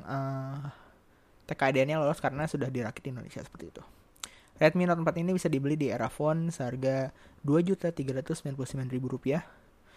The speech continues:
Eh, kalian bisa mendapatkannya di toko Erafon terdekat.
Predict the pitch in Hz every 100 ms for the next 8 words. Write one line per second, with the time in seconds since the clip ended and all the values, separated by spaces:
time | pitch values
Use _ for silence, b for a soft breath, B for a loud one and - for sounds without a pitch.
0 | B _ - 139 131 127 131 - 139 151
1 | 135 139 131 127 135 131 120 117 - -
2 | - - - 131 127 - 127 -